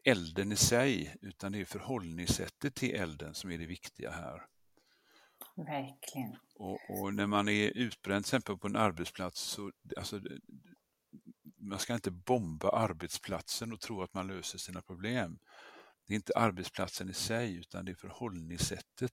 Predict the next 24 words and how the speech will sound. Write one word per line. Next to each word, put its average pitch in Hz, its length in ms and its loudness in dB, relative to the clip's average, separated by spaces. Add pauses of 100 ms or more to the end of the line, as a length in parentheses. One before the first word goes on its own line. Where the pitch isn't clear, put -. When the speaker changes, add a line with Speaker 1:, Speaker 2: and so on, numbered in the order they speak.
Speaker 1:
till 80 400 -2 (760)
kanske 92 280 -2
arbetsplatsen 85 720 -4
då. 67 280 -10 (960)
Speaker 2:
Ja, 196 120 0
och - 320 0
att 196 200 0
man 190 200 4
inte, 180 520 4 (520)
att 175 200 -2
låta 180 680 4 (320)
det 196 420 4
som 180 300 0
nu 156 280 0
är 180 180 4
ens 147 420 -2
trauma 131 680 -2
eller 131 160 0
det 156 240 4
som 151 300 0
nu 143 180 -2
är 151 400 0
det 123 60 -2
jobbiga, 139 800 -2